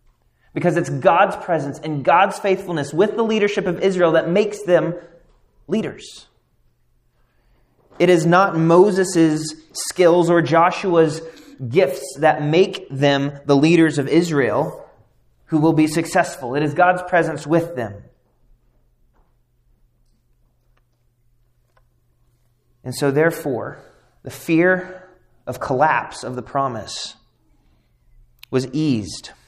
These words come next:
as God reminded regularly, "I am with you. I will be with you wherever you go. I will not depart."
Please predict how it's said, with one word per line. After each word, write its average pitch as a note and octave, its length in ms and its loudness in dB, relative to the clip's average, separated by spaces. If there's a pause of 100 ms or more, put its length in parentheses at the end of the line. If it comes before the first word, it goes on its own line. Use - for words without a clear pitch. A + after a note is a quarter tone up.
(120)
as B2 140 -8
God B2 240 0
reminded A#2 480 -6
regularly, G#2+ 580 -6
"I A2 120 -12
am G#2+ 160 -8
with G#2+ 260 -10
you. G2 240 -14 (400)
I A2+ 80 -8
will A2 140 -4
be G#2+ 120 -4
with A2+ 360 -6
you G2 120 -8
wherever A2+ 640 -6
you G#2 200 -6
go. G2+ 360 -6
I G2+ 120 -10
will G#2 260 -6
not G2 220 -10
depart." - 500 -18